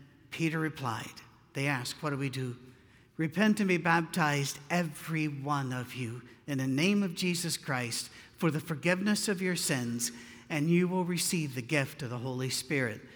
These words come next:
Just what John said. Just what John said in that first reading we did some time ago. Again and again, come to the water. And just like Naaman,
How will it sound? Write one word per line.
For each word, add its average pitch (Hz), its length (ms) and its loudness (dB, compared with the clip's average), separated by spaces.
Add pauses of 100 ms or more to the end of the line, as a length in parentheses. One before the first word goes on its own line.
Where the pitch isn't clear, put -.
(140)
Just - 320 -4
what 151 180 -2
John 147 340 -2
said. - 320 -4 (920)
Just 208 260 4
what 226 160 2
John 226 300 6
said 240 240 2
in 180 100 -4
that 196 240 0
first - 400 0
reading 165 320 0
we 151 80 2
did 156 220 -2
some 175 200 -2
time 220 300 2
ago. 131 280 -2 (600)
Again 202 440 8
and 233 120 10
again, 160 520 4 (600)
come 147 220 -2
to 190 100 -4
the 226 80 0
water. 156 400 -2 (180)
And 175 160 4
just 254 320 6
like 233 260 4
Naaman, 196 720 4